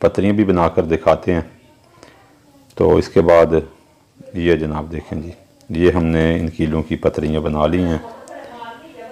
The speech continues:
ये आप देख सकते हैं, ये बारीक बारीक हमने इसकी पतरियाँ बनाई हैं। अब हम ऐसा करेंगे कि छोटा सा बीकर लेंगे, बीकर में ये डालेंगे पतरियाँ और इसके ऊपर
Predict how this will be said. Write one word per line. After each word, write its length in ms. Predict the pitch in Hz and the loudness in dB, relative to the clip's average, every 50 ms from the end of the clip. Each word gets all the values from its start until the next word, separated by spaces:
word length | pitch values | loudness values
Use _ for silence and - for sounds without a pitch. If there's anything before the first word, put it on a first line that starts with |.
| - - - | -16 -12 -4
ये 180 | 98 90 82 82 | 0 4 6 6
आप 120 | 80 78 | 6 4
देख 240 | 82 85 78 76 - | 2 0 -2 -2 -2
सकते 320 | - - 73 - - 87 80 | -4 -6 -6 -2 0 0 0
हैं, 60 | 76 | 2
ये 140 | 76 78 78 | 0 0 0
बारीक 400 | 78 85 78 80 90 92 92 92 | 0 -2 0 0 0 -2 0 0
बारीक 360 | 92 85 80 80 80 80 - 80 | 0 2 2 2 0 0 -2 -4
हमने 360 | - 80 76 76 78 76 76 76 76 78 90 113 - _ _ _ - - - _ _ - | -4 -2 -4 -4 -4 -4 -4 -4 -6 -8 -10 -12 -16 _ _ _ -20 -20 -20 _ _ -16
इसकी 260 | - - - - - | -16 -14 -8 -8 -2
पतरियाँ 400 | - - 76 - 78 78 78 78 78 | 0 0 0 0 -2 -2 -2 -2 -2
बनाई 300 | 78 73 73 73 76 73 | -2 -2 -4 -4 -4 -6
हैं। 140 | 73 76 - _ _ _ _ _ _ _ - - - _ _ 320 311 - - - - - - - - - _ _ _ _ _ _ _ - | -6 -8 -12 _ _ _ _ _ _ _ -20 -20 -20 _ _ -20 -20 -20 -20 -20 -20 -20 -20 -20 -20 -20 _ _ _ _ _ _ _ -4
अब 160 | - 90 90 | 0 4 4
हम 180 | 92 98 98 95 | 4 4 4 4
ऐसा 220 | 92 - - 101 | 2 4 2 2
करेंगे 320 | 95 - 101 98 98 98 95 | 4 4 2 2 2 0 -2
कि 60 | 90 | -4
छोटा 340 | - - 98 87 - - 95 | -2 0 0 2 4 4 4
सा 160 | - - 95 85 | 4 4 0 -2
बीकर 320 | 80 82 78 - - 92 | -2 -4 -4 -2 -2 0
लेंगे, 360 | 90 85 85 85 82 85 80 - - _ _ _ _ _ _ _ _ _ _ _ _ _ _ _ _ _ _ _ - - - - | 0 0 -2 -2 -2 -4 -6 -6 -10 _ _ _ _ _ _ _ _ _ _ _ _ _ _ _ _ _ _ _ -20 -20 -14 -4
बीकर 340 | - 90 82 82 85 92 87 | -2 0 0 2 2 2 4
में 120 | 87 87 85 | 4 2 2
ये 160 | 80 82 87 82 | 4 2 4 4
डालेंगे 480 | 82 85 85 85 87 87 87 87 87 85 | 6 4 4 4 2 0 0 0 0 0
पतरियाँ 520 | - 82 - - 82 85 87 87 87 87 | 0 -2 -2 -2 -4 -2 -2 0 0 0
और 400 | 87 98 - 90 82 80 80 - | 0 -2 -2 -2 0 0 0 -2
इसके 360 | 80 78 87 - - - 90 80 | -4 -6 -8 -8 -4 0 2 2
ऊपर 380 | 80 73 - - 87 82 82 | 2 2 2 2 2 4 4